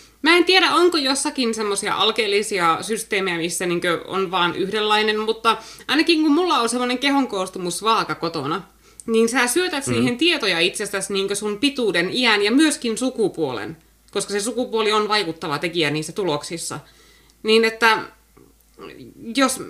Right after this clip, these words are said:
Speaker 1: mun kehonkoostumusvaaka, mikä on jostakin vitun Lidlistä ostettu,
Speaker 2: Mm.
Speaker 1: ö, erottaa
Speaker 2: Niin.
Speaker 1: sukupuolet toisistaan, ja, ö, ja, niin tota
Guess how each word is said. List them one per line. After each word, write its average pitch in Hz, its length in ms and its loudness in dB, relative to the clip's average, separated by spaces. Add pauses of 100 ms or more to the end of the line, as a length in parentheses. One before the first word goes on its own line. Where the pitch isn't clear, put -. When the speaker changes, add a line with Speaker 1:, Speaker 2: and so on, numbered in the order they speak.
(120)
Speaker 1:
mun 285 300 2
kehonkoostumusvaaka, 247 1160 2
mikä 196 260 2
on 190 80 0
jostakin 214 300 -2
vitun 226 220 0
Lidlistä 185 540 -4
ostettu, 143 600 -6 (160)
Speaker 2:
Mm. 151 140 -4
Speaker 1:
ö, 180 320 6
erottaa 107 400 2
Speaker 2:
Niin. - 120 8
Speaker 1:
sukupuolet 214 580 0
toisistaan, 180 680 -2 (880)
ja, - 120 -10 (100)
ö, 170 160 0 (140)
ja, 180 240 2 (260)
niin 202 260 2
tota 214 460 -2